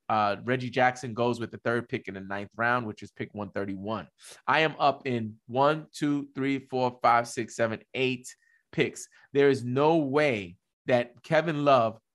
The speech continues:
will fall to me. There's no way that Kevin Love will fall to me.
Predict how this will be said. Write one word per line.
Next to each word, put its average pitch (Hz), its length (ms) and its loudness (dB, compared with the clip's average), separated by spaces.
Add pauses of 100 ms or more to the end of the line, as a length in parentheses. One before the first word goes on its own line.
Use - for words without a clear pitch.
(120)
will 135 140 -4
fall 147 400 6
to 131 160 -4
me. 98 300 -10 (800)
There's 131 240 2
no 143 340 4
way 143 260 4
that 120 180 -2
Kevin 131 340 0
Love 123 220 2
will 110 80 -4
fall 113 300 -4
to - 100 -14
me. 95 200 -14